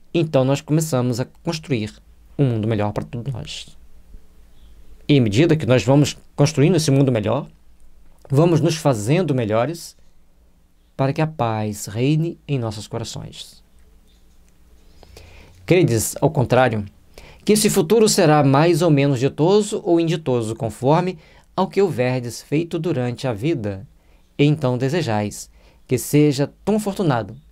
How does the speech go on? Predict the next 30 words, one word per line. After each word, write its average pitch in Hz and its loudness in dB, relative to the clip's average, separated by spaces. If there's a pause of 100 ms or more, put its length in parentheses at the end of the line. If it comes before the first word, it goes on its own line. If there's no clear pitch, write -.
(320)
quanto 147 -4
possível, 113 -6 (520)
visto 123 0
que 196 0 (320)
há 170 2
de 156 0
durar 127 0 (140)
pela 135 0
eternidade, 127 -4
não? 160 -10 (1800)
Se - 0
tem 165 2
um 175 4
futuro 175 2
que 160 2
nós 156 4
chamamos 139 2
de 117 -4
futuro 135 0
transcendente, 123 -2 (260)
no 127 0
li-, 131 2
nosso 139 -2
livro 117 -2
Futuro 104 -8
Transcendente 120 -2
tem 120 -4
uma 131 2
grande 143 0
reflexão 117 -4